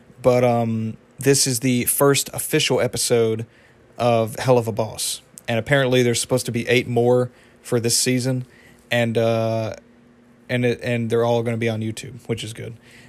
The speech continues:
Um, 'cause, I mean, not that I wouldn't, I mean, I probably wouldn't pay for another streaming service to watch the show. But, I mean, I just, you know, because she created the pilot on YouTube, I'm glad that she's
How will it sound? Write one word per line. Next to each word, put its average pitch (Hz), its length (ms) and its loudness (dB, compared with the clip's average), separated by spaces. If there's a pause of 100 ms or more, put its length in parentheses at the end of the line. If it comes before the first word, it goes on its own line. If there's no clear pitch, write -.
(160)
Um, 113 580 0 (800)
'cause, 143 160 2
I 147 40 2
mean, 147 180 2
not 147 220 4
that 139 100 4
I 127 100 6
wouldn't, 120 600 -2 (680)
I 139 60 2
mean, 143 100 4
I 135 60 6
probably 160 380 4
wouldn't 139 320 0
pay 143 300 0
for 135 200 -2
another 131 200 0
streaming 135 300 -2
service 131 280 -2
to 123 100 -2
watch 120 520 0
the - 80 -10
show. 127 360 2 (460)
But, 143 100 4
I - 20 6
mean, 139 140 4
I 135 80 6
just, 131 260 -2
you 151 80 0
know, 135 140 6
because 135 260 2
she 131 140 2
created 135 320 4
the 120 80 0
pilot 120 320 4
on 113 100 -2
YouTube, 117 340 -2
I'm 117 140 0
glad 120 300 2
that 117 120 -4
she's 117 420 -2